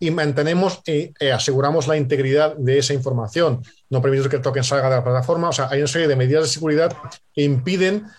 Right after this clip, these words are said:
que, que, que tengamos una situación que sea on-chain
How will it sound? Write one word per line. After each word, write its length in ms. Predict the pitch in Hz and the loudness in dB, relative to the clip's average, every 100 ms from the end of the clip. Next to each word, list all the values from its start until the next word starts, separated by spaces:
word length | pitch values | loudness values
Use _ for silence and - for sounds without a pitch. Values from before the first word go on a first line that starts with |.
| _ | _
que, 560 | - 139 135 127 120 113 | -2 2 2 2 -2 -6
que, 360 | - 131 123 120 | -4 -2 -4 -6
que 280 | - 131 110 | -2 -2 -2
tengamos 380 | - 131 139 156 | -2 0 2 0
una 60 | 143 | -2
situación 500 | - 131 175 151 123 - _ | -4 -2 -2 -2 -6 -14 _
que 140 | - | -2
sea 420 | - 165 123 110 - | 0 2 0 -2 -4
on-chain 600 | 139 127 123 160 175 196 | 0 0 2 0 0 -4